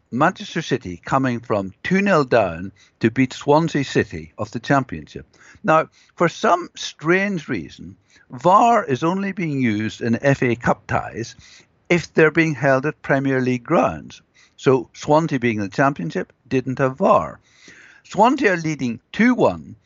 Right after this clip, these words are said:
with twelve minutes to go, and Manchester City are awarded a penalty, which they score. Then Aguero scores and City win three two. But the tragedy for Swansea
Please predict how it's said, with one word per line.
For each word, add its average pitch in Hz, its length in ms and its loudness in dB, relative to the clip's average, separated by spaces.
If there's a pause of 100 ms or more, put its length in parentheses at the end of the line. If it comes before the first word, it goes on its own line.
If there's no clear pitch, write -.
(160)
with 123 220 -4
twelve 214 380 4
minutes 151 340 -2
to 143 100 -6
go, 78 400 -2 (360)
and 135 180 0
Manchester 196 360 2
City 139 340 -2
are 110 140 2
awarded 101 420 -4
a 95 40 -10
penalty, 220 520 0
which - 180 -8
they 190 100 -6
score. 151 460 0 (240)
Then 139 180 6
Aguero 156 640 4 (100)
scores 113 640 -4 (340)
and 123 360 -2
City 131 380 -4
win 113 360 2
three 123 320 -2
two. 113 360 0 (280)
But 160 120 2
the 175 80 2
tragedy 220 640 2
for 131 140 -4
Swansea 147 580 -2